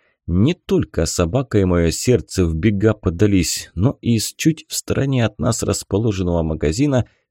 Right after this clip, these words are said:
три тела выскочили и тоже быстренько во дворы нырнули. «Твари! Нормальные люди гибнут, а вот такая плесень всегда выживает!» сплюнул Вовка, проводив мародёра взглядом.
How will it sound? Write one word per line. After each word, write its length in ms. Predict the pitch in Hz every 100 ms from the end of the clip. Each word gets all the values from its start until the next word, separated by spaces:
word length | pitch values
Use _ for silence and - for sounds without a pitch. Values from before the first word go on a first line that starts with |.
| _
три 260 | - 139 180
тела 460 | - 139 139 135 110
выскочили 760 | 87 135 120 - 110 - 104
и 200 | 107 101
тоже 400 | - - 185 180
быстренько 840 | 110 76 147 156 147 139 127 - 127
во 220 | 92 110
дворы 460 | 85 104 139 123
нырнули. 640 | 90 98 104 98 80 80 - _ _ _ _ _ _
«Твари! 840 | - 123 127 143 175 135 98 78 65 69
Нормальные 920 | 69 101 110 123 143 127 101 98 107
люди 260 | 139 110 113
гибнут, 640 | 82 104 185 139 107 -
а 80 | 92
вот 240 | 127 -
такая 440 | 123 - 123 107 - -
плесень 560 | 123 143 120 - 120
всегда 720 | 95 - 120 107 82 80 131
выживает!» 800 | 98 101 120 139 117 98 80 - - _ _
сплюнул 640 | - - - 107 95 85 78
Вовка, 400 | 143 151 - 139
проводив 600 | - 120 110 104 110 90
мародёра 640 | 90 92 85 95 90 87
взглядом. 680 | 82 87 98 92 82 82